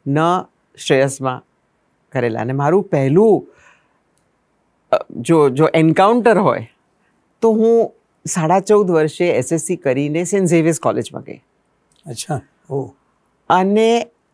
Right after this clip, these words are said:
Speaker 1: પહેલી વાર ક્લાસમાં છ કે આઠ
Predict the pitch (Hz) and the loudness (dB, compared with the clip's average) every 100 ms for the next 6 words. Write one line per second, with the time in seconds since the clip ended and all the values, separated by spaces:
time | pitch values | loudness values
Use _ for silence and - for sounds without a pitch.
0 | - 202 196 226 285 247 180 175 180 - | 0 4 6 6 4 4 4 2 -2 -6
1 | _ _ _ _ - 185 170 - 214 208 | _ _ _ _ 0 2 2 -2 -4 -4
2 | - 190 214 208 214 160 165 175 | -6 -2 -2 -2 -4 -2 -4 -4